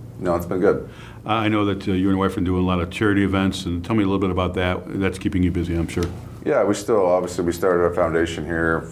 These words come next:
Speaker 1: I don't know, like, nine years ago or whatever it is. Um, still doing a lot of work for the dogs and the kids, uh,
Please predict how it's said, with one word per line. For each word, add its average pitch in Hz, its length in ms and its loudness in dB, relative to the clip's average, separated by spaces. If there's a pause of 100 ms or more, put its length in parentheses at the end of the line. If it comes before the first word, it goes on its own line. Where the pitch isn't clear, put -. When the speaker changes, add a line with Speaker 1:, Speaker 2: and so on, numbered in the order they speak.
(100)
Speaker 1:
I 80 60 -4
don't 76 140 -2
know, 76 300 -2
like, 71 240 -6
nine 78 240 0
years 76 240 -2
ago 78 160 2
or 76 120 4
whatever 76 360 2
it 73 80 -2
is. 76 280 0 (440)
Um, 82 240 4
still 110 240 0
doing 101 160 0
a 90 100 0
lot 87 160 2
of 85 60 0
work 85 220 0
for - 120 -6
the 80 80 -2
dogs 82 460 0
and 78 120 -4
the 73 60 -6
kids, 78 380 -2
uh, 76 360 2